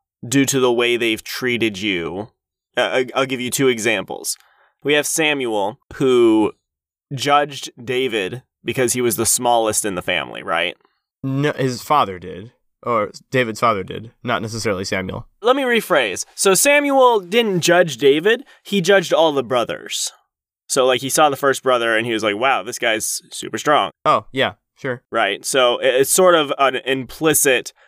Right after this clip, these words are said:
Speaker 1: judgment of David because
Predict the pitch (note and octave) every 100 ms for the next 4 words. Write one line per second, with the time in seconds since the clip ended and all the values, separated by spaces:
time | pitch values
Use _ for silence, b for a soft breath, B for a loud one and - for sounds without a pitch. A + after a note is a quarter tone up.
0 | b _ _ B2+ C#3 B2+ A2 A#2 G#2 A2
1 | A2+ G#2+ G#2+ G#2+ F#2+ F#2+ A#2+ - A#2 G#2
2 | G2 F#2+ -